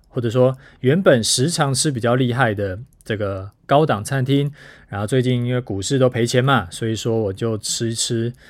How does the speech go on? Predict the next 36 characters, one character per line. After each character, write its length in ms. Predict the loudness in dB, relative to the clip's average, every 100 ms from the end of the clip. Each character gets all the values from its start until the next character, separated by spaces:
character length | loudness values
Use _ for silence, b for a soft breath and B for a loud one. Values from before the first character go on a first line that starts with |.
| b
可 120 | -12 -8
能， 440 | -6 -8 -8 -10
诶， 400 | -10 -10 -10 -12 -10
就 100 | -8
是 140 | -8
比 80 | -2
较 100 | -2
便 240 | 0 0
宜 60 | 4
的 100 | 4
东 160 | 4 2
西 80 |
就 140 | 2 0
好 160 | 0
了。 120 | -6 -12 _ _ _ b b b b b b b b b _ _
那 320 | 2 4 4
但 160 | 4 4
是 160 | 2
以 140 | 2 2
我 280 | 4 2
个 300 | 0 4 6
人 180 | 8 4
看 280 | 0 -2 2
到 160 | 2 2
的 100 | 0
情 300 | -4 -6 0
况 240 | 2 2
啊， 140 | -2 -12 _ _ _ 0
却 180 | 4
不 160 | 4 4
是 140 | -2
这 180 | 0 2
样。 220 | 2 0 -6 _ _ _ _ _ _ _ _ -20 -16
其 160 | -4 0
实 80 |
在 220 | 2 2